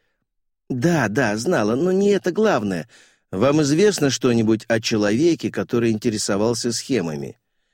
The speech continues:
«Я спрашивала, но он толком не знает. Этот тип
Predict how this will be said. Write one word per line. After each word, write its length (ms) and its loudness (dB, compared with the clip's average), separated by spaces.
«Я 160 0
спрашивала, 580 0
но 180 0
он 80 -2
толком 400 -2
не 80 -2
знает. 500 -4
Этот 220 -4
тип 260 -2